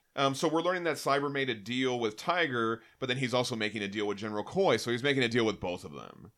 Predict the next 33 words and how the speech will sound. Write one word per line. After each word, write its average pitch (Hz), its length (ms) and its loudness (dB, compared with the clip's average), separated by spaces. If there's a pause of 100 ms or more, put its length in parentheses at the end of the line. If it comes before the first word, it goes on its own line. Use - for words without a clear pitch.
(400)
And 101 560 0 (220)
they're 120 240 4
gonna, 117 240 2
like, 104 280 2 (580)
double-cross 113 680 2
Tiger 90 500 0
or 78 140 -4
whatever. 71 560 -6 (320)
Um, 98 220 -4
Tiger 120 300 0
may 117 120 0
not 110 160 0
approve, 165 360 -4
Cyber 95 380 -2
says, 60 540 -10 (300)
and 113 140 -6
she 120 160 -2
has 110 140 -2
certain 135 280 -4
friends 123 380 -6
who 117 140 -6
might 110 280 -4
share 123 260 -2
that 107 200 -2
disapproval. 92 960 -8 (380)
Coy 147 300 2
asks 120 340 0
Cyber 117 440 0
if 104 180 -4
he's 107 200 -8
factored 110 320 -2
that 98 180 0
in. 78 420 -2